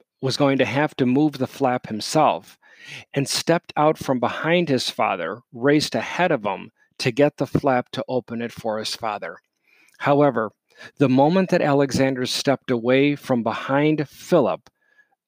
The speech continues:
a spear came from seemingly nowhere and blasted Philip right in the lower back,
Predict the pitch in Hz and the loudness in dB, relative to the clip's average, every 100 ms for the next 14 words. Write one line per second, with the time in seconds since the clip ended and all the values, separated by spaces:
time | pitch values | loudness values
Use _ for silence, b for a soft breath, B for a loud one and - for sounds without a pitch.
0 | _ 147 - - - 185 156 101 92 - | _ 0 2 -2 2 4 6 4 -4 -10
1 | _ _ _ _ _ _ _ _ - 160 | _ _ _ _ _ _ _ _ 0 2
2 | 139 123 123 - 131 127 - 156 147 127 | 2 0 -2 0 2 2 2 4 4 4
3 | 117 113 120 127 147 139 95 101 78 - | 2 0 2 2 4 2 0 -4 -8 -12
4 | b b b b b _ _ _ _ - | b b b b b _ _ _ _ -2
5 | 139 135 120 - 113 - - 123 143 156 | 2 2 0 -6 -20 -20 -20 -2 2 4
6 | 170 - - 120 110 101 - - 131 107 | 4 2 2 2 0 -10 -8 0 2 2
7 | 107 - 117 110 135 143 - 139 131 123 | 0 -8 -6 2 2 2 0 0 2 4
8 | 120 117 107 104 104 80 - | 2 2 -2 -2 -2 -4 -12